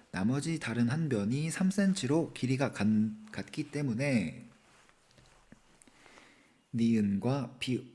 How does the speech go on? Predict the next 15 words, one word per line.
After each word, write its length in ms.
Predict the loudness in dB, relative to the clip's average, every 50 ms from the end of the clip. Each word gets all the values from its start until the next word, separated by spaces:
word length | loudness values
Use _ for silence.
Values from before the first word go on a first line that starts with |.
| -18 _
이렇게 220 | -16 -12 -12 -12
고르고 840 | -12 -6 -4 -4 -2 -2 -2 -4 -2 -2 0 0 0 -2 -4 -8 -16 -20 -20 _ _ _ _ _
합동 400 | -10 -10 -10 -6 -2 0 0 0
조건을 500 | 0 -2 -4 -6 -4 -2 -2 0 0 0
말하여라 840 | 2 2 2 2 2 2 2 2 2 0 0 0 2 0 0 -2 -2
했으니까 680 | -4 -6 -8 -6 -6 -6 -6 -6 -6 -6 -6 -6 -6 -10 -20 _ _ _ _ _ _ _
합동 320 | _ _ _ -8 -8 -8
조건을 400 | -8 -10 -10 -8 -6 -4 -2 -2
말하여라. 720 | -2 -2 -2 -2 -2 -2 -4 -4 -4 -4 -6 -6 -6 -8 -12 -18 -20 -20 -20 -20 _ _ _ _ _ _ -10
무슨 600 | -8 -6 -6 -4 -4 -2 -2 -2 -2 -2 -2 -4 -4
합동? 360 | -8 -10 -6 -4 -4 -4 -4 -6 -10 -18 -20 _ _ _ -20 _ -20 _ _ _ _ _ _ _ _ _ _ -20 -12 -8 -6 -4 -2 -2 -2 -4 -6 -8 -10 -16 -20 _ _ _ _ _ _ _ _ _ -6
알에이치 840 | -4 -4 -4 -6 -8 -12 -12 -10 -6 -4 -2 0 2 0 0 -2 -8 -16 -20 -20 -20 _ _ _ _ _ _ _ _ _
변이니까 640 | -6 -4 -2 0 0 -2 -2 -6 -10 -12 -12 -12 -12 -12 -16 -20 _ -14
S 340 | -12 -10 -8 -8 -8 -8 -8
합동. 340 | -8 -8 -8 -8 -8 -8